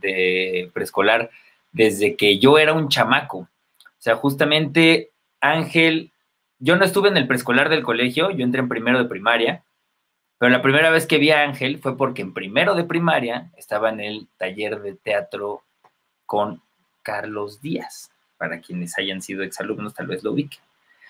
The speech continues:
Y una vez Carlos Díaz no tuvo oportunidad de ir, faltó y, y lo suplió Ángel. Y dije, "Guau, qué buena clase, qué divertida".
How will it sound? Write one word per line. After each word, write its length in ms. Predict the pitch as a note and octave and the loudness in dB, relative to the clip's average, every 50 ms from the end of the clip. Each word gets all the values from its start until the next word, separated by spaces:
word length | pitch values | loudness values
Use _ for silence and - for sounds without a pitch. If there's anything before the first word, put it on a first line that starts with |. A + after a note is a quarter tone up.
| _ _ | _ _
Y 100 | - F#3 | 2 4
una 160 | A3 A3 A3 G#3 | 6 6 6 6
vez 180 | G#3 G3+ E3+ | 6 4 4
Carlos 360 | - G3+ F#3 F3 E3+ D#3 C#3+ | 4 2 4 4 4 2 2
Díaz 280 | C#3+ D#3 D#3 D#3 C#3+ C#3 | 4 4 4 4 4 4
no 220 | C3+ B2+ B2+ B2+ | 0 0 0 0
tuvo 640 | C3 C3 B2 B2 A#2+ A#2 A2 G#2+ G2+ G2 G2 G2 G2 | -2 0 2 2 2 2 2 0 -4 -4 -6 -8 -10
oportunidad 500 | F2+ - G2 - G#2 G2 G2+ A2 A#2+ A#2 | -10 -12 -12 -12 -10 -2 0 2 2 2
de 100 | A2+ A#2 | 2 2
ir, 280 | C#3 E3 F3+ F3+ E3+ | 2 2 0 0 -2
faltó 400 | F3 - G2 G2 - E3 F#3+ G3+ | -4 -6 -8 -2 2 4 6 6
y, 300 | F3 D3 B2 A2 G2+ F2 - | 6 4 2 0 -4 -10 -14
y 360 | G#2 G2+ G2 G2 G2 F#2+ F#2+ F2+ | -12 -10 -8 -8 -8 -10 -10 -10
lo 420 | F#2 F#2+ F#2+ F2+ F2+ F2+ F2 - _ _ _ _ _ _ _ _ _ _ | -10 -8 -8 -6 -8 -8 -12 -16 _ _ _ _ _ _ _ _ _ _
suplió 580 | - - G#2 F2 G#2 A2+ A#2 A#2 A#2 A2 A2+ - | -8 -6 -6 -2 2 4 8 8 8 8 6 2
Ángel. 520 | G#2+ A2+ A#2 A#2 A#2+ - B2 C#3 F3 E3+ - _ _ | 0 0 0 0 0 0 0 0 0 -2 -8 _ _
Y 100 | G#2+ G2 | -10 -8
dije, 340 | A2 A#2+ - B2 A2 G2+ | -8 -2 0 2 2 2
"Guau, 480 | E2+ - - B2+ B2 D#3+ D#3+ B2+ - - _ _ _ _ _ _ | 2 2 2 4 4 4 2 2 0 -4 _ _ _ _ _ _
qué 80 | - C3+ | 2 4
buena 240 | C3+ D3 D3+ C#3 C3 | 4 6 4 4 4
clase, 420 | C#3+ C3+ C#3+ C#3 C3 A2 F#2+ - _ | 4 2 4 2 0 -2 -4 -6 _
qué 80 | - C3 | 2 4
divertida". 640 | C3 C#3 B2+ B2 A#2 - C3+ C3+ B2 A#2+ B2 - | 6 6 6 4 2 2 2 2 2 2 0 -2